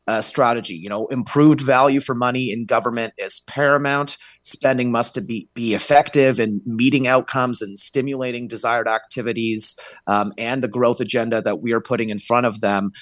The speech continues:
Um, but there's a lot we can do right now at the stroke of the pen, um,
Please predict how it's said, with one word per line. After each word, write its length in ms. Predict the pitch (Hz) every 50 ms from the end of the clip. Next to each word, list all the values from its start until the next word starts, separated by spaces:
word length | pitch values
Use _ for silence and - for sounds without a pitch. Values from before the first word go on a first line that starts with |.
| - - - _
Um, 260 | - 107 107 107 104 101
but 140 | 131 120
there's 240 | - 123 123 110 -
a 40 | 127
lot 360 | 117 127 127 131 143 147 - -
we 100 | 147 131
can 220 | - 131 120 117
do 560 | 104 117 120 120 117 117 117 117 117 107 113 120
right 300 | 120 120 120 139 147 - -
now 380 | 131 123 123 120 117 117 110
at 80 | 95 -
the 40 | -
stroke 380 | - - - 127 113 113 110 -
of 140 | 110 - 110
the 80 | 107
pen, 460 | - - 120 113 110 107 104 107 104 - - - - - -
um, 580 | - 113 110 110 110 107 107 110 107 107 98